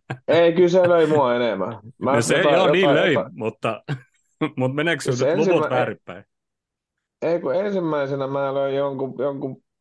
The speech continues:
Speaker 1: viis kuusisataa, mutta kyllä mä yli seitsemänsadan pääsin siinä. Siitä mä oon ihan, kahdeksastadasta mä en mene nyt ihan niinku, mä en mene ihan täysin vannomaan, mutta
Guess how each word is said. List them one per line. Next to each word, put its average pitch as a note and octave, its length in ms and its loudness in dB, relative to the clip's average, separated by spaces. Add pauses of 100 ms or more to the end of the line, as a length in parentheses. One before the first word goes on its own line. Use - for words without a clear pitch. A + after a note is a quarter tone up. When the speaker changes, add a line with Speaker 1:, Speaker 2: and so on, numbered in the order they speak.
(300)
Speaker 1:
viis D3 240 -2
kuusisataa, C3+ 480 -4
mutta G#2 100 -14
kyllä D3 200 -4
mä C#3 40 -2
yli C3+ 180 -2
seitsemänsadan G#2+ 800 -6
pääsin G#1 360 -6
siinä. D#2 340 -8 (160)
Siitä C#3+ 300 -4
mä G2+ 60 0
oon D2+ 100 0
ihan, A#2+ 300 -4 (1400)
kahdeksastadasta B2+ 640 -2
mä G#2 140 -2
en F#2+ 80 -4
mene F#2+ 160 -2
nyt G2+ 240 -4
ihan A2 240 -6
niinku, D2 200 -6
mä E2 140 -6
en E2+ 80 -8
mene F2+ 120 -6
ihan A2 240 -6
täysin D#2+ 320 -4
vannomaan, A#1+ 540 -8
mutta - 200 -20